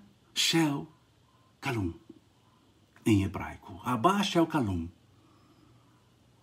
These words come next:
Pai de todos. A ele, a esse papai de todos, é que pedimos as bênçãos para os papais daqui, para que continue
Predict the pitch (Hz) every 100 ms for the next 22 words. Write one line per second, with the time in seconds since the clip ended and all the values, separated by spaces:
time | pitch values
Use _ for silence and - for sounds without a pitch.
0 | _ _ _ _ _ _ _ _ _ _
1 | _ _ _ _ _ _ 110 113 107 101
2 | - - - - - - _ - _ -
3 | 107 101 113 90 95 - _ _ _ _
4 | _ - 147 - - - 151 - 208 214
5 | 175 175 117 87 - - - - - -
6 | - _ _ _ - - _ - 170 170
7 | 175 151 202 185 175 165 - 107 101 -
8 | - - - - - - - 123 127 -
9 | - 110 - 123 104 120 - 98 90 -
10 | - - - _ - _ - - - -
11 | - - - - 127 135 120 127 135 165
12 | 131 95 82